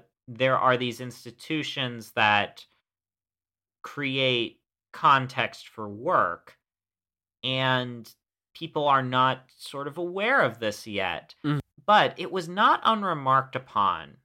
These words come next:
Speaker 1: when the Louvre was sort of first instated, you know, basically made out of stuff that European, that, uh, specifically Napoleon had looted, not only across, like,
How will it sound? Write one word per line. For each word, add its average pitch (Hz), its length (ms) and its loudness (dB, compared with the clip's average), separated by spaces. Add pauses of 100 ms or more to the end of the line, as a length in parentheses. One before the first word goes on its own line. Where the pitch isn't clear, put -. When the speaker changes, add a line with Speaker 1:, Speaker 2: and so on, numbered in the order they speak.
(160)
Speaker 1:
when 131 320 -4
the 123 80 -4
Louvre 123 580 -6 (100)
was 117 280 -6 (100)
sort 123 260 -2
of 113 140 -14
first 123 320 0
instated, 113 800 -4 (640)
you 147 80 -4
know, 127 140 4
basically 160 540 0
made 123 280 2
out 117 200 6
of 101 100 -6
stuff - 400 -2
that 107 240 -6
European, 135 720 -6
that, 110 300 2
uh, 101 260 4 (140)
specifically 156 580 -6
Napoleon 107 800 -4
had 110 220 -6
looted, 127 560 -2 (260)
not 156 220 4
only 127 300 -2
across, 107 560 2
like, 101 300 0